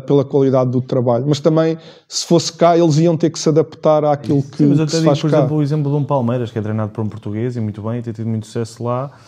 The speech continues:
Speaker 2: eh, e com relativa facilidade tem vindo a ganhar vários títulos.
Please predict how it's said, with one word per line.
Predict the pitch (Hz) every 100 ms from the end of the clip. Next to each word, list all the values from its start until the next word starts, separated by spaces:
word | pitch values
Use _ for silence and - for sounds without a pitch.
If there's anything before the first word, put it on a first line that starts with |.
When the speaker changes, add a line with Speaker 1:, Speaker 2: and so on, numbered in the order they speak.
| _ _ -
Speaker 2:
eh, | 127 127 123 107
e | 120 - -
com | 110 104
relativa | 104 113 104 110 104
facilidade | 110 101 110 107 101
tem | 107 107
vindo | 104
a | 101
ganhar | 101 101
vários | 101 98 -
títulos. | 117 127 143 143